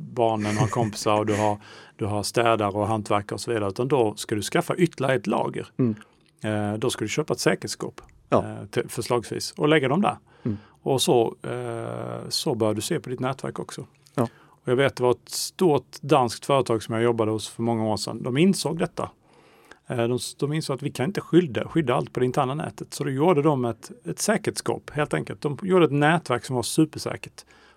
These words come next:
Speaker 1: Och så flyttade de in sina mest känsliga projekt i det nätet. Eh, så lite så kan man tänka hemma.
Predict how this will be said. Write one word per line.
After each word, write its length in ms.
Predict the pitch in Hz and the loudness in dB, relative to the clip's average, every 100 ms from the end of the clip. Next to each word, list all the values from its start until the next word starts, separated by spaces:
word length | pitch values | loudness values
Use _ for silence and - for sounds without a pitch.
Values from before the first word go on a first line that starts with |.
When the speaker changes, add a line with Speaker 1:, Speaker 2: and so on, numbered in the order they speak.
| - | -10
Speaker 1:
Och 100 | 190 | -6
så 80 | - | -4
flyttade 440 | 120 107 - 120 | -2 -2 -2 0
de 120 | 185 | 2
in 380 | 220 120 120 - - | 2 0 -4 -8 -8
sina 300 | - 139 143 | -4 -2 0
mest 420 | 160 139 - - | 0 0 -4 -2
känsliga 380 | 139 127 - 113 | -2 0 -4 -8
projekt 420 | - - - - | -8 -10 -10 -10
i 200 | - 135 | -2 -2
det 120 | 123 117 | 0 -4
nätet. 440 | - - - - _ _ _ _ _ _ _ - _ _ _ | -8 -12 -20 -20 _ _ _ _ _ _ _ -20 _ _ _
Eh, 500 | 131 117 113 110 113 | -14 -12 -12 -12 -10
så 140 | 113 170 | -4 0
lite 240 | 202 - | 0 0
så 100 | 214 | -2
kan 140 | 202 | 0
man 240 | 156 151 - _ _ | 0 0 -4 _ _
tänka 340 | - 165 180 139 | -2 -2 0 -4
hemma. 460 | - 151 117 - | -2 -2 -4 -8